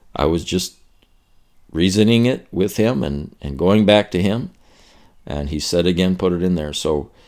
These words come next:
uh, this is, this glorifies him, and it shows that we trust him. And it also demonstrates that if we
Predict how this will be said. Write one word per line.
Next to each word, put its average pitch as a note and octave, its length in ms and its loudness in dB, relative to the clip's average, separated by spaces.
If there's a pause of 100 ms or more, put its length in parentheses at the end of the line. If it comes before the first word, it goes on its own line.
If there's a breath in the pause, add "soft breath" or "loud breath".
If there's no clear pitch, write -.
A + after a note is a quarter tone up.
(380 soft breath)
uh, C2+ 320 -4 (1040)
this F#2 240 -6
is, - 280 -10 (200)
this F#2+ 180 -4
glorifies G#2+ 680 4
him, C#2+ 360 -6 (420)
and D2 420 -8 (100)
it E2 140 -8
shows F#2+ 320 0
that E2+ 140 -2
we F2+ 120 -4
trust - 480 -6
him. C#2 260 -8 (680 soft breath)
And F2 140 -2
it F#2+ 80 4
also A2 320 4
demonstrates D#2 1000 -4 (440 soft breath)
that D#2+ 260 -4
if E2 240 -10
we G#2 400 2